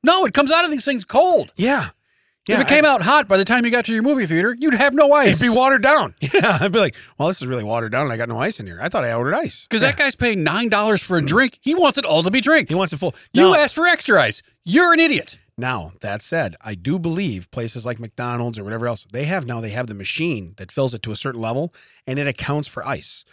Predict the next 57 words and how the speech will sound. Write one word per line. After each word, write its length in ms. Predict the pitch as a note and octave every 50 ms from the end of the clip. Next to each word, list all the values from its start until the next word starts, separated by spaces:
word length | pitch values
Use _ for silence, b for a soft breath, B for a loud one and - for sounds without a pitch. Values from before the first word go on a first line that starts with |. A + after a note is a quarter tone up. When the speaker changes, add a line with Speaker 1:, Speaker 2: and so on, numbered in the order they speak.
| b b b b b
Speaker 2:
So 180 | - C#3 C3+
if 140 | B2+ A2 -
you 180 | C3+ F3 G#3 G3
don't, 380 | C3 C#3+ C#3+ D3 D#3+ E3 - -
I 80 | - C3+
don't 140 | E3 E3+
think 140 | E3 F3+ D#3+
there's 140 | - C#3+ C3
a 40 | B2
top 320 | - - D#3 D#3+ D#3 -
off. 200 | - D#2 - - -
Speaker 1:
Yeah, 260 | E3+ F3 G3 F3 D3
if 100 | C3 A2+
you 160 | D#3+ E3 E3
ask, 380 | D#3 D#3 D3+ C#3+ - - - - - _ -
Speaker 2:
If 100 | C3 B2
Speaker 1:
yeah, 80 | C#3+ C3+
Speaker 2:
you 40 | -
ask 140 | A3 -
Speaker 1:
the, 60 | C3+ G3+
Speaker 2:
for 20 |
no 140 | G#3 A3 A3
Speaker 1:
if 40 | G3 F#3 F#3+
Speaker 2:
ice 60 | G#3 -
Speaker 1:
it's 120 | E3 -
in 120 | G#3+ G#3+ G3+
the 80 | G3
automatic 340 | F3 E3+ E3 D#3 D3+ D3 C3
things, 220 | - C3+ A#2 G#2+ A#2+
yes. 180 | A2+ G2 -
Same 240 | - - D#3 E3 D#3
thing 100 | D#3+ D#3+
with 140 | C#3+ A#2+ -
Starbucks. 340 | - B2+ A#2+ A2+ G#2 F#2 -
If 80 | -
you 120 | A#2 A2+ G#2
say 140 | - B2
no 140 | A2+ A#2 A2
ice, 240 | A2 A2+ A2+ A2 -
and 80 | - G2+
people 160 | C3 B2 B2
are 40 | B2+
like, 140 | B2+ - B B B B B B
"Oh, 60 | E3
yeah, 160 | F3+ F#3+ F#3+
I 260 | - - E3 E3+ D#3+
order 240 | E3+ E3+ F3 E3 D#3
Starbucks, 420 | C3+ - E3 D#3 D#3 C#3+ - -
no 160 | D3+ D3 C#3 C#3
ice," 240 | D3+ D#3 C#3+ -
and 100 | - C3+
it 40 | C3
only 160 | C3+ C3+ C3
filled 220 | - - C#3 C3+ C3
up, 120 | B2+ - _ _ _ _ _
you 100 | - C#3
know 200 | A#2+ A#2 A#2+ -